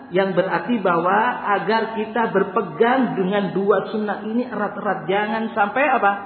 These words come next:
Jangan sampai kita memutuskan dengan sunnah ini. Jangan sampai lepas sunnah ini begitu saja. Sampai Rasul sallallahu alaihi wasallam ya, mengumpamakan,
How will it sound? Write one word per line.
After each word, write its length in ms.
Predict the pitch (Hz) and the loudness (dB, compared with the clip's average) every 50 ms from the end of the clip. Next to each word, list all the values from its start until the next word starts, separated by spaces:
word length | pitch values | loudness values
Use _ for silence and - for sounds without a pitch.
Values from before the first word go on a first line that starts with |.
| - - - - - - - | -14 -16 -18 -20 -18 -10 -4
Jangan 380 | 139 175 180 185 185 190 185 175 | -4 -2 -2 -2 -4 -4 -4 -4
sampai 380 | 190 185 185 185 226 - - - | -4 -4 -4 -4 -6 -8 -8 -8
kita 160 | 180 - 180 | -8 -8 -6
memutuskan 680 | 180 170 170 165 160 156 165 185 170 - - 202 185 151 | -6 -4 -4 -4 -4 -4 -6 -8 -8 -8 -8 -8 -6 -6
dengan 160 | 139 151 143 135 | -6 -6 -8 -8
sunnah 240 | - 139 135 117 | -8 -8 -8 -8
ini. 160 | 123 120 110 110 - - - - - - - - - | -8 -8 -10 -10 -14 -18 -20 -20 -20 -20 -20 -14 -8
Jangan 380 | 135 160 160 170 170 170 170 170 | -6 -4 -4 -4 -4 -6 -4 -4
sampai 320 | 175 175 170 190 - - | -4 -4 -4 -4 -4 -4
lepas 400 | 196 220 - - 220 - - - | -4 -4 -2 0 -2 0 -2 -4
sunnah 240 | 180 175 165 - 165 | -6 -4 -4 -4 -4
ini 160 | 170 202 214 | -2 -2 0
begitu 320 | - 151 139 156 165 160 156 - | 0 -2 -4 -4 -6 -6 -6 -4
saja. 320 | - 147 139 135 127 113 107 - | -4 -4 -2 -2 -4 -4 -4 -4
Sampai 260 | 151 147 143 233 247 285 - - - - - - - - - - | -4 -2 0 2 2 2 0 -2 -6 -10 -12 -14 -16 -10 -4 -4
Rasul 260 | - - 226 220 208 | -2 0 2 2 2
sallallahu 380 | 208 190 165 165 160 156 156 160 | 2 0 -2 -2 0 0 0 0
alaihi 100 | 156 - | 0 0
wasallam 300 | 170 185 214 254 294 269 247 - 151 | 0 2 2 2 2 2 0 -2 -2
ya, 160 | 156 170 214 247 254 - - - - 175 | -2 -2 -2 -4 -6 -8 -12 -8 -2 0
mengumpamakan, 1040 | 175 185 185 190 190 185 175 165 175 165 160 165 165 160 - 208 220 247 269 294 | 2 2 2 2 0 -2 -2 -4 -2 -4 -2 -2 -2 -4 -2 0 0 2 2 2